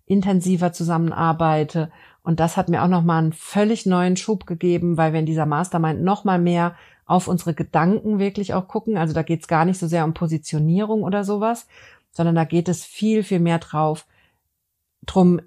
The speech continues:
immer auf unsere Gedanken zu gucken, die dafür verantwortlich sind, wie wir uns verhalten, was wir anbieten, wie wir verkaufen. Und das kann ich dir also wirklich nur sehr empfehlen, dass du dir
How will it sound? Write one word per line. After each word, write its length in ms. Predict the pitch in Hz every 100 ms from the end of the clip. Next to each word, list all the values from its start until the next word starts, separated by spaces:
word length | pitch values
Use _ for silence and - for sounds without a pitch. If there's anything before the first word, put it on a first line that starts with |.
| _
immer 300 | 190 196 165
auf 120 | 165
unsere 240 | - - 160
Gedanken 460 | - 175 196 175
zu 140 | - 165
gucken, 480 | 165 - 185 220 - - _ _ _ _ _ _
die 400 | 175 175 190 202 -
dafür 280 | 170 190
verantwortlich 640 | 170 151 180 190 175 175 165
sind, 240 | 165 165
wie 120 | 175
wir 120 | 175 165
uns 140 | 165
verhalten, 520 | 170 160 175 175 180
was 200 | 160 160
wir 120 | 175
anbieten, 520 | 139 175 175 170 165 156
wie 120 | 160
wir 120 | 170
verkaufen. 720 | 175 - 170 170 180 180 170 - - - - _ -
Und 400 | 175 175 170 - _ _ _ _ _
das 180 | 185 185
kann 160 | 208
ich 120 | 208 202
dir 100 | 185
also 240 | 175 170
wirklich 320 | 190 196 170
nur 160 | 185 180
sehr 320 | 165 180 185
empfehlen, 480 | 175 - 170 156 151
dass 180 | 156 -
du 120 | 151
dir 340 | 151 156 156